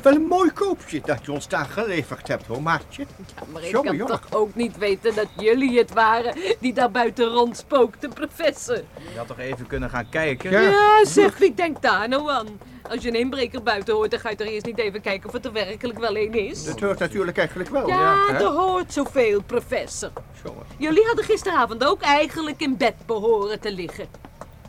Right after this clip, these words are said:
Speaker 2: Jullie mogen in ieder geval blij zijn dat ik jullie nog zo snel ben komen ophalen.
Speaker 3: Ja, we zullen je eeuwig dankbaar blijven.
Speaker 1: Ja, eeuwig, hoor. Nou, in elk geval zijn we weer bij huis.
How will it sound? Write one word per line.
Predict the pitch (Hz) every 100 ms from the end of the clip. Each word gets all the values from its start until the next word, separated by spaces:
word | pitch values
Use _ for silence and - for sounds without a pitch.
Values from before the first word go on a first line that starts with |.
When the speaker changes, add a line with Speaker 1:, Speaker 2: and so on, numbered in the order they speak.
| - - - - - - -
Speaker 2:
Jullie | - 160
mogen | 160 147 160
in |
ieder | 170 180
geval | 175 170 160
blij | 175 175
zijn | 165 190
dat | 180
ik | 175
jullie | 208 196
nog | 185
zo | 208
snel | 190 202
ben | 175 196
komen | 202 185 202
ophalen. | - 427 440 466 494
Speaker 3:
Ja, | -
we | 135
zullen | 131 240 143
je | 147
eeuwig | 156 202 240 220 175
dankbaar | 180 151 127 120
blijven. | 117 110 107 -
Speaker 1:
Ja, | 139 120 -
eeuwig, | 165 175 98
hoor. | 110 139 -
Nou, | 190 104 - - 175 - - - - - - - - -
in | -
elk | 156 160
geval | 156 175
zijn | 147 170
we | 160
weer | 170 160
bij |
huis. | 160 175 - -